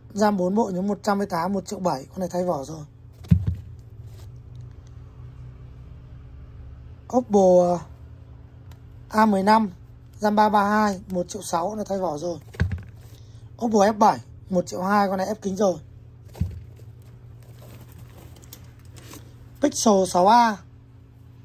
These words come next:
mặt trước đẹp, mặt sau hơi phẩy, ba triệu bảy. Vivo Y hai mốt, con này ép kính mặt trước rồi nhá, triệu sáu. Nokia G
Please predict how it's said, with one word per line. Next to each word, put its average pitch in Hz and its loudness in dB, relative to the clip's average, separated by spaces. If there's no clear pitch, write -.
mặt 180 0
trước 247 -4
đẹp, 190 0
mặt 185 -8
sau 208 -2
hơi 214 2
phẩy, 160 0
ba 196 -4
triệu 196 -10
bảy. 151 -6
Vivo 220 6
Y 226 4
hai 220 4
mốt, 247 6
con 208 -4
này 190 2
ép 226 0
kính 202 -2
mặt 220 2
trước 254 0
rồi 196 4
nhá, 202 -2
triệu - -2
sáu. 185 -2
Nokia 208 2
G 185 0